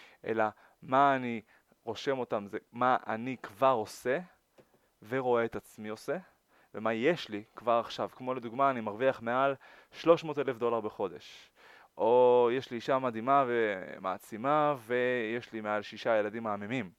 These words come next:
אז אני מדבר בשפה של עכשיו יש לי, וכמובן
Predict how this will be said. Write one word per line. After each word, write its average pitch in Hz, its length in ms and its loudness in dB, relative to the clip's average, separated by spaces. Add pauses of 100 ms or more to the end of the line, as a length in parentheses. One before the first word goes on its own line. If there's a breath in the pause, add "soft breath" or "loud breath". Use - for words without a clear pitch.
(380 loud breath)
אז 104 140 -8
אני 123 120 -6
מדבר 135 240 0
בשפה 131 440 -6
של 107 180 -6
עכשיו 147 480 2 (380)
יש 95 280 -8
לי, 117 160 -8 (460 loud breath)
וכמובן 113 440 -2